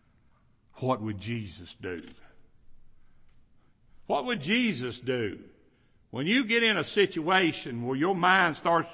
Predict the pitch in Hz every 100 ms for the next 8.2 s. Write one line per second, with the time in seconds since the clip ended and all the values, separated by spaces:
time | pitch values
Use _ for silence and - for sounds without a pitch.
0 | - 135 156 175 160 135 131 151 139 165
1 | 170 - 131 151 135 104 - - _ _
2 | _ - 110 175 180 165 135 120 - 160
3 | 131 139 160 135 - 117 110 - _ _
4 | _ _ _ _ _ _ - 147 151 -
5 | 151 147 131 123 143 123 113 98 - 135
6 | 120 104 - - _ 120 127 - 101 110
7 | 107 95 _ _ - 113 117 104 - 87
8 | 82